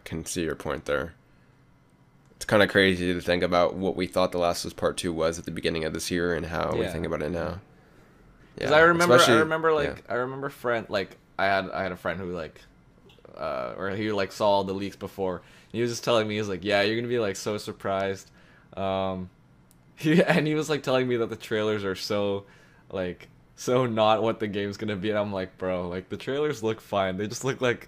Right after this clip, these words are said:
Speaker 2: <laughs> like, you know, like, a good, uh, representation of, like, a sequel to The Last of Us or whatever, you know?"
Speaker 1: <laughs> Mm-hmm.
Speaker 2: And, like, that was just, like, completely different. I was like, "Oh, what the hell?" Yeah.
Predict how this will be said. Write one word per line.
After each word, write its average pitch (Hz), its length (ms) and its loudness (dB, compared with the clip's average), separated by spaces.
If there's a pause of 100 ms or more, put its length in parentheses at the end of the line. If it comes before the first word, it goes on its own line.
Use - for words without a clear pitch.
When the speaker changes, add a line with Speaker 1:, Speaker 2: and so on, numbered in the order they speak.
(140)
Speaker 2:
<laughs> - 140 -8
like, 95 300 -2
you 104 60 -6
know, 90 200 -6 (380)
like, 110 160 -6
a - 40 -16
good, 113 380 -2
uh, 95 340 -2 (680)
representation 107 720 -4
of, 92 120 -6
like, 92 140 -6
a 90 40 -10
sequel 98 320 -8
to - 60 -10
The 95 140 -2
Last 87 300 -4
of 87 80 -10
Us 87 180 -10
or 107 60 -4
whatever, 101 380 -2
you 95 140 -6
know?" 98 180 -8
Speaker 1:
<laughs> - 60 -20 (500)
Mm-hmm. 90 120 -2
Speaker 2:
And, 92 200 -2
like, 82 280 -8
that 90 80 -6
was 101 100 -4
just, 110 160 -6
like, 131 160 0
completely 101 480 -6
different. 92 380 -6
I 90 60 -6
was 87 120 -10
like, 82 160 -10
"Oh, 90 120 -4
what 90 220 -8
the 87 120 -10
hell?" 95 200 -12 (2250)
Yeah. - 180 -18